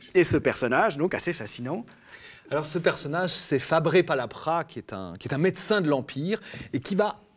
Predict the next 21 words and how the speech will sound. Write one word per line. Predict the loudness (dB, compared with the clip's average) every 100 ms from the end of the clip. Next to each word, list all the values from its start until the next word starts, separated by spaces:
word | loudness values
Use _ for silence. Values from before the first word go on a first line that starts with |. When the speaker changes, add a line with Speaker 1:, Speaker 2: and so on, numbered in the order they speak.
| -8
Speaker 2:
restaurer | -4 0 2 0 0 -4 -2 -2 -4
l'ordre | -4 -2 -4
du | -4
Temple | -6 -6 -6 -10 -20 -10 0
au | 0 0 -16 0
tout | 4
début | 4 4
du | 0 -8
dix-neuvième | -6 -4 -4 -6 -6
siècle. | -8 -12 -16 -20 -20 _ -20 -20 -20 -10 2
Euh, | 2
jamais | 4 4 4 6 4
jusqu'alors | 0 0 4 4 4
dans | 2
les | 2
loges | 4 4 2 0
maçonniques | -4 -4 -4 -4 -6 -6
on | -6
n'avait | -4 -6
été | -8 -4 -4
jusque-là. | -4 -6 -6 -8 -6 -6 -6